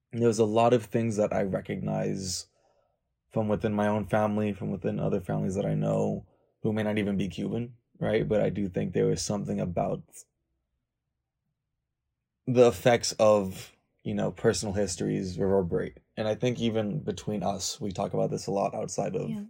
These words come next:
Speaker 1: the podcast, right? Um,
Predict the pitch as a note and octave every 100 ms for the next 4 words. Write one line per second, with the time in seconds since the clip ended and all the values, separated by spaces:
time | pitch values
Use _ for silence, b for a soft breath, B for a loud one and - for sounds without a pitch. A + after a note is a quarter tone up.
0 | - F#2 G2 F#2+ - - - - - -
1 | - b b b b b b _ A2 A2
2 | G#2+